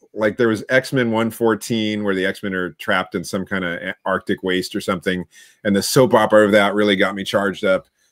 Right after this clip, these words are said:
And there was Jack of Hearts in Marvel Premiere, uh, who had just the craziest costume, and he was, like, half of his body was burned with some kind of experimental fluid, and I was like, "That's so cool." Uh, so somewhere in that realm, I,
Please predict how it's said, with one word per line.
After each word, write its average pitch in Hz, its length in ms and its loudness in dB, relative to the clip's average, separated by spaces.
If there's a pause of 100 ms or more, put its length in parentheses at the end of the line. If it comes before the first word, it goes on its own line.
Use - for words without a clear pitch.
(120)
And 98 120 -4
there 98 80 2
was 90 180 -2
Jack 101 400 -2
of 101 100 -4
Hearts 98 400 0
in 98 80 -2
Marvel 95 260 -2
Premiere, 95 580 -2 (420)
uh, 85 300 -10 (100)
who 101 100 -2
had 92 200 0
just 92 180 -12
the 98 120 -2
craziest 107 760 2
costume, 101 360 0
and 92 60 0
he 90 40 2
was, 85 160 -4 (260)
like, 92 160 -2
half 113 340 -2
of 104 80 -4
his 104 200 -2
body 98 360 2
was 92 160 0
burned 98 540 -2
with 92 160 -4
some 92 160 -8
kind 95 160 -6
of 87 220 -6
experimental 92 540 -4
fluid, 95 320 -2
and 98 80 -2
I - 20 0
was 104 100 -2
like, 131 160 0
"That's - 260 -6
so 139 240 0
cool." 180 560 2 (480)
Uh, 87 280 -12
so 101 340 0 (140)
somewhere 170 380 4
in 123 80 6
that 117 260 2 (240)
realm, 101 580 0 (260)
I, 92 220 -12